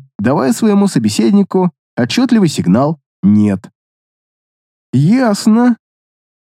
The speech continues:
тут же ответил тот, ухмыльнувшись во все зубы. «На самом деле, вы правда нам можете помочь?» Мгновенно став таким же добродушным льстецом, как и этот министр,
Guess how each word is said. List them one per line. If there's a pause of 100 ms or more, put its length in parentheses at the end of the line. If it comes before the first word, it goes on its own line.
тут
же
ответил
тот, (200)
ухмыльнувшись
во
все
зубы. (680)
«На
самом
деле, (220)
вы
правда
нам
можете
помочь?» (500)
Мгновенно
став
таким
же
добродушным
льстецом, (220)
как
и
этот
министр,